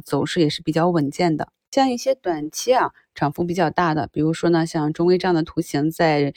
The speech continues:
专享问答里我也提前跟朋友们分享过、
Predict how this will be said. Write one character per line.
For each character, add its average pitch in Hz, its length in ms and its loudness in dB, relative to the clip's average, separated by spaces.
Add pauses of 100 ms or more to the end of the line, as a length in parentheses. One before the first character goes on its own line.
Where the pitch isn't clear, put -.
(120)
专 233 240 4
享 185 220 -2
问 190 160 2
答 175 180 2
里 165 140 2
我 151 160 -8
也 156 80 -8
提 - 240 -8
前 151 300 -10
跟 156 180 -8
朋 156 160 -8
友 151 80 -2
们 147 160 -4
分 190 300 -2
享 143 240 -6
过、 - 280 0